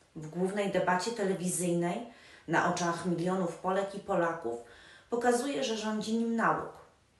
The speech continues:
Wszystko wskazuje na uzależnienie od dziwnych substancji.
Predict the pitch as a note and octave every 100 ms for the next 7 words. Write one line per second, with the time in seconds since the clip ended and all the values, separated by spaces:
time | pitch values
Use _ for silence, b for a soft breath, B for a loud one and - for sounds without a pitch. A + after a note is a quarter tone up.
0 | _ - G3+ - F#3 - F3+ F3+ F#3+ F#3
1 | F3+ F3+ F3 F3 G#3+ G#3+ A3 G3+ G#3 G#3+
2 | E3+ D#3 D3+ D3+ - D3+ C#3+ D3+ D#3 C#3+
3 | - E3+ - - C#3+ - - E3+